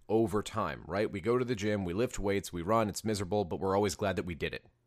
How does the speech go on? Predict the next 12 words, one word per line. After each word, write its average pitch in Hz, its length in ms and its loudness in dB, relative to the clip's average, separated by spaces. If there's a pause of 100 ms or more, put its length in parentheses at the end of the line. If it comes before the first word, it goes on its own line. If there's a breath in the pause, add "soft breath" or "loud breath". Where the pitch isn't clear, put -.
(540)
Why 123 200 2
can't 147 320 -2
we 127 100 2
face 120 320 -2
rejection 113 480 -2
with 95 140 -6
the 95 80 -4
same 104 320 0
grace, 85 500 -2 (360 loud breath)
the 95 80 -6
same 120 240 4
consistency? 90 800 -2